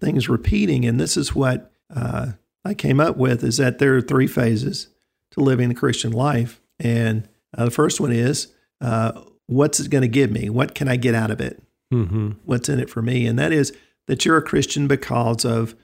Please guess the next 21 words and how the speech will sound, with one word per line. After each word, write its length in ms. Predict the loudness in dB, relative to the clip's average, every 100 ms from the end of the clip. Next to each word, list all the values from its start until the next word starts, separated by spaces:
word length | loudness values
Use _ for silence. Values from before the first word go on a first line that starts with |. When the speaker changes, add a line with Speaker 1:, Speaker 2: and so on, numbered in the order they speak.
| -20
Speaker 1:
the 220 | -4 -2
benefits, 920 | -2 0 2 2 -2 -8 -8 -8 -8 -10 _ -4
Speaker 2:
Mm-hmm. 360 | -4 -2 -4 -8 -8
Speaker 1:
the 160 | -4 -2
blessings, 1000 | 2 2 2 0 -2 -6 -8 -8 -8 -12 _
the 260 | -8 -4 0
promises. 960 | 2 2 0 0 -2 -2 -4 -4 -8 -12 _ -2
Speaker 2:
Comes 200 | 0 2
with 80 | 2
a 60 |
nice 220 | 2 0 0
package. 500 | -2 -4 -4 -12 -16 _
Speaker 1:
Yeah. 360 | -2 0 -2 -6 -6
And, 260 | -4 -2 -4 -8 _ _
you 80 | -2
know, 80 | -2
people 420 | 0 0 2 0
have 200 | 0 0
needs 520 | 2 2 0 -4 -8
and, 520 | -6 -2 0 0 -2 -6 _ _ _ -8
uh, 480 | -4 -2 -4 -6